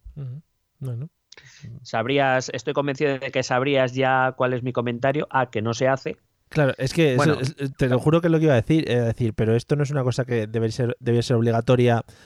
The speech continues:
Speaker 1: no sé si anualmente o cada legislatura.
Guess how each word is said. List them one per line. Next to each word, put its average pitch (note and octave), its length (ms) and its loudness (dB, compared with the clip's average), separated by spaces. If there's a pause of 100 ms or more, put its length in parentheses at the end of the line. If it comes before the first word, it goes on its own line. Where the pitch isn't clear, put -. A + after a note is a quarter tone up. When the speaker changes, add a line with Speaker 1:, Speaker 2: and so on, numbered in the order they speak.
(120)
Speaker 1:
no C3 100 2
sé C3 80 4
si C#3+ 120 2
anualmente B2 720 2
o A2 140 -2
cada A#2 180 -4
legislatura. A2+ 680 -2